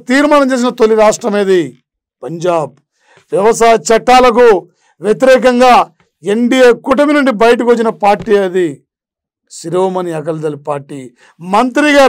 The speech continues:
రాజీనామా చేసింది ఎవరు? హర్సిమ్రత్ కౌర్ సార్. ఇక్కడ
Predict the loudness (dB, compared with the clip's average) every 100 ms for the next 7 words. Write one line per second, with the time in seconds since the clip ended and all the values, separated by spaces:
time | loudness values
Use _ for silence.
0 | 4 4 2 0 0 -2 -2 -2 2 4
1 | 4 2 -6 _ _ _ _ _ -4 0
2 | 0 -2 -4 -4 -4 -4 -4 -6 -12 -8
3 | -6 -6 -10 -14 -14 -16 -16 -16